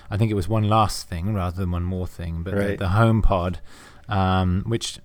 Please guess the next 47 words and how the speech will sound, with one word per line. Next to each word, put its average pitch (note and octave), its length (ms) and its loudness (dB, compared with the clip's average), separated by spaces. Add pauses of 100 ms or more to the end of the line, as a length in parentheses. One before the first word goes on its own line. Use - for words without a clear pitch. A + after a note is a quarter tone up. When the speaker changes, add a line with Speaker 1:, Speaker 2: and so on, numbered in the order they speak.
Speaker 1:
I'm A2 160 0
not A2 120 0
a A2+ 40 -2
huge A2+ 300 2
fan G#2 200 0
of F#2+ 80 -2
the F#2+ 60 -2
name, F#2 280 0
frankly, G2 440 -2
but G2 220 -4
I'm F#2+ 120 -4
sure G2+ 160 -6
it'll F#2 120 -6
grow F#2 260 -2
on F2 140 0
me. E2+ 180 -2
But, F#2 340 -10
um, F2+ 300 -2 (460)
but A2 120 -4
the G#2 80 -2
HomePod, G#2 520 2
which F#2+ 240 -10
is G2+ 120 -8
their G2+ 160 -2
speaker, A2 420 -4
and F2+ 140 -4
I, A2 100 -4
I B2+ 40 -4
think B2 360 -4
the G#2 80 -4
framing A2 540 2
is F#2 140 -2
in F#2 80 -4
some F#2+ 180 -6
ways F#2 200 -4
the F#2+ 40 -6
most F#2 240 -4
interesting F2+ 460 -6
thing F2 240 -6
here. E2+ 280 -4
You F2+ 160 -2
know, F2 140 -2
if F2 140 -6
you G2+ 80 -8
think G#2+ 200 -4
about, F2+ 320 -2 (600)
uh, F2+ 240 -6